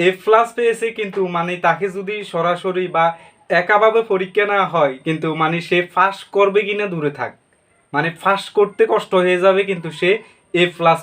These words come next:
পেয়েছে। হলগুলোতে যদি আমরা দেখি, আসলে দেখে দেখে লেখে, কিন্তু মানে হলের, আহ, গার্ড বলেন, আহ, অফিসার বলেন, আহ, যারা হল গার্ড থাকে তারা কিছু, আহ, ডাক দিচ্ছে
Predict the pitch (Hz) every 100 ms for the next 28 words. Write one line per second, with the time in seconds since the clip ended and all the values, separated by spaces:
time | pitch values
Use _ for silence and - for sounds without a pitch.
0 | - 139 131 123 110 _ - 180 220 233
1 | 240 240 233 233 233 202 220 196 180 175
2 | 208 240 _ _ _ _ 143 147 175 180
3 | 185 - 151 160 175 220 220 220 226 190
4 | 175 151 160 - 156 151 143 139 135 135
5 | 135 - _ _ - 151 160 175 175 156
6 | 143 131 143 147 165 165 180 147 131 -
7 | - 156 160 165 147 196 190 202 196 185
8 | 175 160 143 139 135 131 143 156 170 147
9 | 156 160 160 165 165 - 127 127 117 _
10 | _ _ 147 151 156 151 147 151 147 147
11 | 131 127 123 120 135 147 143 147 -